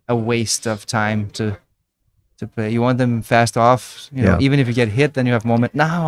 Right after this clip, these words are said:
Speaker 2: Oh.
Speaker 1: that was a, that's a,
Speaker 2: Yeah.
Speaker 1: not a poor play, actually. Why, why did he make that play? It's
Speaker 2: If,
Speaker 1: a,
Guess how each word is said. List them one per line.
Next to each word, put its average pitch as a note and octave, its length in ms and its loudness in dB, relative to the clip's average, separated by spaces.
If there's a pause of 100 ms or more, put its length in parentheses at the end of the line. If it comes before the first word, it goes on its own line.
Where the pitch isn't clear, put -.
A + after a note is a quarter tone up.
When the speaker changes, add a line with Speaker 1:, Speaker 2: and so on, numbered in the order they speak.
(180)
Speaker 2:
Oh. C3 560 6
Speaker 1:
that G2+ 120 0
was D#3+ 180 -4
a, A2 100 -6 (240)
that's C#3 260 6
a, - 100 -6
Speaker 2:
Yeah. A#2+ 400 6
Speaker 1:
not G#2 160 0
a - 20 -4
poor C#3 140 -2
play, C#3 260 -2
actually. A2+ 360 -4
Why, B2+ 160 0
why A2+ 420 -2
did C4+ 160 0
he F#3+ 80 2
make B2+ 240 2
that C#3+ 220 0
play? A#2 240 -8 (840)
It's C#3 140 2
Speaker 2:
If, C3+ 80 4
Speaker 1:
a, D3+ 40 0